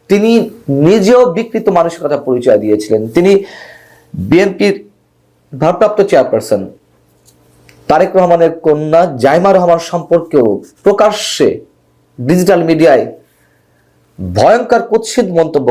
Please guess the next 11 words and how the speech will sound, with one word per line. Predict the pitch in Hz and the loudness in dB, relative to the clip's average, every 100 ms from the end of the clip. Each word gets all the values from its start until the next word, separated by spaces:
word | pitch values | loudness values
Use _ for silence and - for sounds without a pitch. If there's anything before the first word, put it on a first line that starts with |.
| 120 | 0
করেছিলেন, | 117 - 107 95 82 - _ _ _ _ _ _ _ | 0 0 -2 -4 -4 -16 _ _ _ _ _ _ _
তাকে | 208 254 | -4 -2
শাস্তিও | - 208 233 233 | -4 -2 0 0
পেতে | 185 120 117 | 0 -2 0
হয়েছিল। | 113 - - - - - _ _ _ _ _ _ _ _ _ _ _ - - - - - - - - - | 0 0 -2 -2 -4 -10 _ _ _ _ _ _ _ _ _ _ _ -20 -20 -20 -20 -20 -20 -20 -6 0
এবং | 220 190 | 2 4
যারা | 190 208 | 4 4
এগুলো | 202 220 - | 2 -2 0
করছে, | 208 214 - 151 123 - _ - | 0 0 -4 -10 -10 -14 _ -2
তাদের | 202 240 | 0 0
সম্পর্কে | 240 180 165 139 - | -2 -6 -4 -4 -2